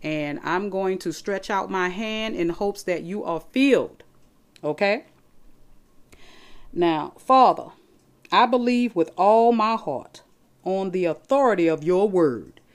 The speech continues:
that the gift of the Holy Spirit is meant for everyone who is listening. Just as I trust you for my eternal salvation by faith, so now by faith, I trust you to give them the Holy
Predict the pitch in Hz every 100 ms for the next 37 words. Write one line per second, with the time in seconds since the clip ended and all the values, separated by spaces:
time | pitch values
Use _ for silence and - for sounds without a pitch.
0 | _ _ _ 156 175 165 156 139 139 247
1 | 277 - 175 151 143 - 226 226 226 220
2 | - 175 139 - 104 - _ _ 165 151
3 | 156 185 226 - - 165 - - 277 302
4 | 202 170 170 170 190 190 156 147 127 -
5 | 82 - _ _ _ _ - - - -
6 | 147 180 254 - 202 170 214 254 269 -
7 | 254 254 - 240 202 117 - _ - 190
8 | 190 185 170 156 - 285 285 269 262 240
9 | 226 220 185 170 156 156 - 226 220 -
10 | - - - - - - 254 233 226 233
11 | 269 285 247 262 262 - 294 190 113 -
12 | _ _ _ 196 233 - - 302 277 -
13 | 220 277 160 160 - 196 180 262 254 196
14 | 302 220 180 170 170 - 294 294 294 294